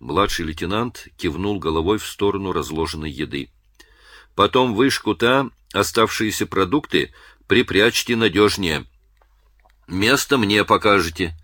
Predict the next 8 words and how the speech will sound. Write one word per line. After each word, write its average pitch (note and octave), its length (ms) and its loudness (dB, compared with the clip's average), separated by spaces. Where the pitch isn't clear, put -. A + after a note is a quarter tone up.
Проверьте, G2+ 800 2
не F#2 160 -2
наследили F#2 600 -2
ли. D2 220 -2
С - 120 -4
собой G#2+ 360 4
прихватим A2 560 0
немного. E2+ 520 0